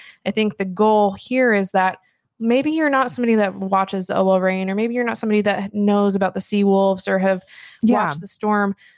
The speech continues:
Speaker 1: I think the goal is that we want you guys to realize there's these other great sports teams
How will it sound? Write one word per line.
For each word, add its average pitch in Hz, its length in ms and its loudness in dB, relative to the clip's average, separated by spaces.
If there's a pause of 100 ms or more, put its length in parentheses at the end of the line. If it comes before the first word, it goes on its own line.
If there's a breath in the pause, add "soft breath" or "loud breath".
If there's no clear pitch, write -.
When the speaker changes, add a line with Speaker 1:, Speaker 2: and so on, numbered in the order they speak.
Speaker 1:
I 196 60 0
think 240 200 -2
the 240 80 -2
goal 202 580 2
is 185 200 -4
that 190 240 0
we 208 100 0
want 214 240 0
you 247 160 -4
guys 220 360 0
to 196 100 -8
realize 208 460 0
there's 196 180 -4
these 190 260 -8
other 226 240 0
great 202 360 -4
sports - 480 -4
teams 196 280 -2